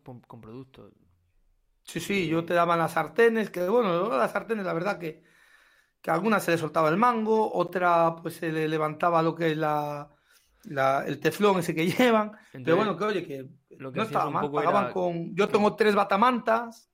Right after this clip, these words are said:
Speaker 2: ¿sabes?
Speaker 1: Sí.
Speaker 2: Dos sofás masajeadores.
Speaker 1: Muy bien, bueno, no está mal, vamos a ver.
Speaker 2: Está bien, está bien.
Speaker 1: Entiendo que usabas cada cosa pa' cosa, o sea, las sartenes, por ejemplo, usabas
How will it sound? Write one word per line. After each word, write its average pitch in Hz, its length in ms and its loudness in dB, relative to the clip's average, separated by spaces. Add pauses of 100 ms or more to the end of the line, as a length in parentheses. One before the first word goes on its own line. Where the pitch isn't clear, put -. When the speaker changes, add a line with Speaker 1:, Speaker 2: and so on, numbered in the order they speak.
Speaker 2:
¿sabes? 208 540 -8 (200)
Speaker 1:
Sí. - 200 -16
Speaker 2:
Dos 208 160 -2
sofás 208 260 -2
masajeadores. 214 960 0 (1080)
Speaker 1:
Muy 123 180 -16
bien, 107 300 -18
bueno, 120 300 -16
no 156 80 -12
está 127 180 -18
mal, 127 200 -14
vamos 113 240 -14
a - 40 -14
ver. 110 160 -16 (540)
Speaker 2:
Está 190 160 -8
bien, 185 360 -8 (160)
está - 180 -4
bien. - 340 -4 (160)
Speaker 1:
Entiendo 143 260 -6
que 151 140 -4
usabas 147 300 -2
cada 147 240 -2
cosa 156 180 -6 (100)
pa' 135 160 -8
cosa, 139 140 -8 (180)
o - 60 -
sea, 131 180 -6
las 117 120 -10 (100)
sartenes, 139 340 -8
por 139 80 -6
ejemplo, 139 360 -8
usabas 139 200 -4